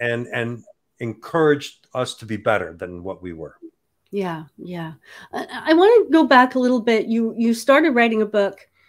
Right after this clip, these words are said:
Speaker 2: and then you, you know, you, you kind of, as you said, got punched in the gut. Something happened. It, you know, kind of, "Ugh, is this really what I want to do?" And then you kind of found your topic, and you started building again, and then you started communicating with people and getting feedback.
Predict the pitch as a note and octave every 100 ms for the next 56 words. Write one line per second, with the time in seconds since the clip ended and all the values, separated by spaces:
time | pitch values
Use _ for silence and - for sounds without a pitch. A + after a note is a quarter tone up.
0 | _ _ _ A3+ A3+ A3 A#3 A3 A3 A3
1 | A3 G#3+ - A3 G3+ A3+ A3+ G#3+ G#3+ G#3
2 | G3+ - A#3 G3+ G#3 G3+ G#3 F#3 A3 G3+
3 | G3 G#3+ G#3 G#3 - G3+ F#3+ - G#3+ G#3+
4 | A3 G3 F#3+ G3 F#3+ - A3 G#3 G#3 F#3+
5 | F#3+ G3 G3 - G3 - G3+ F#3 F3+ F3
6 | F3+ - G#3 G3 F3+ - _ G3+ G#3+ A3+
7 | - - F#3 G#3+ - B3+ A#3+ G#3+ G3 F#3+
8 | G3 - F#3+ G#3 G3+ G3 F#3+ _ _ _
9 | _ - A3+ A3 A3+ A3 A3 G#3 G#3 G#3+
10 | A3 G3 - G#3+ G#3+ G#3+ G#3+ A3+ G3 G#3
11 | G3 F#3+ - _ G3+ G3 F#3+ F#3+ F3+ G#3
12 | F#3+ F3+ A3 G#3+ G#3+ G3+ G3 F#3 F#3 F#3
13 | - G#3 G#3+ G#3+ G#3+ G3 F#3 - G#3 A3
14 | A3 G#3+ F#3+ F#3+ F#3 - F#3+ G3 F3+ F3
15 | G3+ F#3+ F#3+ - A#3+ A#3 F3+ F3